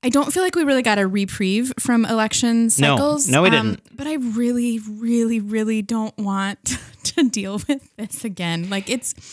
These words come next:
Speaker 1: yeah.
Speaker 2: Yeah.
Speaker 1: The
Speaker 2: Mm-hmm.
Speaker 1: DeSantis v. Trump, I, just whatever. Just having Trump in that limelight, I, I, I just don't wanna.
Speaker 2: I, I, we have not gotten any <sighs> reprieve. And it's like,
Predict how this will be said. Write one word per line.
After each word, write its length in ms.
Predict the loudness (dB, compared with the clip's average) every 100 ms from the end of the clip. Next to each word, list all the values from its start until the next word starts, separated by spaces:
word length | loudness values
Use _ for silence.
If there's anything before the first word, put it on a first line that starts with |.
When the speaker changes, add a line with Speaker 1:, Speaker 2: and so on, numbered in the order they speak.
| -20 -20 _ _
Speaker 1:
yeah. 120 | -2
Speaker 2:
Yeah. 100 | -2 -2 _ _ _ _
Speaker 1:
The 60 | -4
Speaker 2:
Mm-hmm. 120 | 2
Speaker 1:
DeSantis 720 | 4 4 2 0 2 2 0
v. 220 | -2 0 0
Trump, 400 | 2 0 0 -4 -12 -16 _ _ _ -6
I, 120 | -6 -6 _ -4
just 320 | 0 0 -2 -10 -4
whatever. 680 | 2 2 2 0 0 -2 -4 -2
Just 220 | 2 2
having 260 | 4 4 4
Trump 380 | 2 2 0 -10 -16 -18 _ _ -20 _ _
in 180 | 0 2
that 240 | 2 0
limelight, 400 | -2 -2 -2 0
I, 80 | 0 0 -2
I, 60 | -2
I 100 | -2
just 160 | 0 0
don't 160 | 0 -4
wanna. 360 | -4 -6 -10 -16 _ _
Speaker 2:
I, 220 | 0 0 -2
I, 200 | 0 0
we 300 | 2 2 4
have 140 | 4 4
not 280 | 2 2 0
gotten 420 | 0 0 -2 -2
any 320 | -2 0 0 -4 -8 -14 -18
<sighs> 400 | -20 _ _ _
reprieve. 500 | -8 -4 -2 -2 -6 -6
And 160 | -2 0
it's 260 | 0 -2 0
like, 400 | 0 0 -8